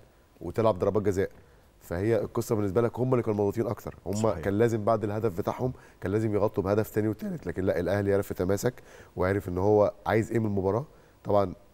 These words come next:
Speaker 1: أحلى لما في الهدف توقيته بتاع الأهلي.
Speaker 2: مهم.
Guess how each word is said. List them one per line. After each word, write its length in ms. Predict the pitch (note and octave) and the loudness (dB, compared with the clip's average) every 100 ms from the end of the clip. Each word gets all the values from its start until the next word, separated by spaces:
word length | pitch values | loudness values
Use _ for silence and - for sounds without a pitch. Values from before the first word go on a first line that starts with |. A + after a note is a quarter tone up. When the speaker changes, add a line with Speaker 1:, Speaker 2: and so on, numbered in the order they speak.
| _ - _ - | _ -20 _ -6
Speaker 1:
أحلى 200 | - - | -4 0
لما 200 | A2+ G2 | 0 0
في 120 | G2 G2 | 0 0
الهدف 280 | G#2+ B2 | -2 -2
توقيته 320 | - F#3 F#2+ - - | -4 -6 -6 -8 -10
بتاع 220 | G#2+ D#2+ D#2 | -6 -2 0
الأهلي. 220 | F2 F2+ | 0 0
Speaker 2:
مهم. 200 | G#2 | -2